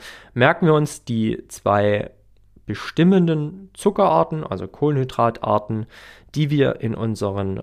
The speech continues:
Sportgetränken oder in den Gels haben möchten, sind die zwei Zuckerarten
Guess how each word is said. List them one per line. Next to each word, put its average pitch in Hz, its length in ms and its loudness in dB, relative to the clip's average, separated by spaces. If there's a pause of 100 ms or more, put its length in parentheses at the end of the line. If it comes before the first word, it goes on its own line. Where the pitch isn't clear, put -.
(160)
Sportgetränken 127 1600 -2
oder 101 320 -6
in 98 140 -6
den 92 200 -6
Gels 120 380 2
haben 107 360 2
möchten, 104 460 -6 (400)
sind - 280 -2
die 113 80 -4
zwei 92 240 0
Zuckerarten 95 800 0